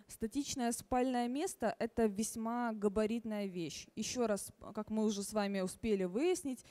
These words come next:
не каждый человек сегодня уже может позволить себе, а, спальню площадью в двадцать квадратных метров. Э, большие спальни уже давно никому не нужны, потому что, как мы выяснили, а,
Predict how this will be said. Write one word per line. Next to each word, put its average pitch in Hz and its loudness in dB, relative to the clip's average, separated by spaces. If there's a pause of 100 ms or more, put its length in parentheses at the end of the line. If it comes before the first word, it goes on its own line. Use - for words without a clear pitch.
(220)
не 240 2
каждый 247 4
человек 214 0
сегодня 214 2
уже 196 0
может 233 0
позволить 214 2
себе, 240 -2 (340)
а, 190 -4
спальню 240 0
площадью 220 0
в 190 -8
двадцать 208 -2
квадратных 208 0
метров. 175 -4 (1040)
Э, 220 -6
большие 226 4
спальни 254 0
уже 226 0
давно 233 0
никому 202 -2
не 190 -4
нужны, 170 -6
потому 220 0
что, 220 -4
как 240 0
мы 220 2
выяснили, 320 0 (500)
а, 202 -4